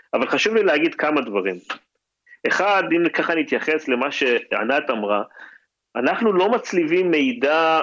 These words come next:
מרשתות חברתיות. אפשר פשוט לבקש להתנדב מרשתות חברתיות. אנחנו לא קיימברידג' אנליטיקה.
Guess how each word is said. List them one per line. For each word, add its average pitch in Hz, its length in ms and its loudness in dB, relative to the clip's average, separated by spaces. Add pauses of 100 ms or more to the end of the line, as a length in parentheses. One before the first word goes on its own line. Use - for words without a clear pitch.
מרשתות 135 600 0
חברתיות. 120 800 -2 (200)
אפשר 220 220 -2 (100)
פשוט 220 260 0
לבקש 214 420 0
להתנדב 202 420 0
מרשתות 214 440 -2
חברתיות. 160 640 0
אנחנו 135 260 0
לא 190 180 2
קיימברידג' 175 360 0
אנליטיקה. 196 580 0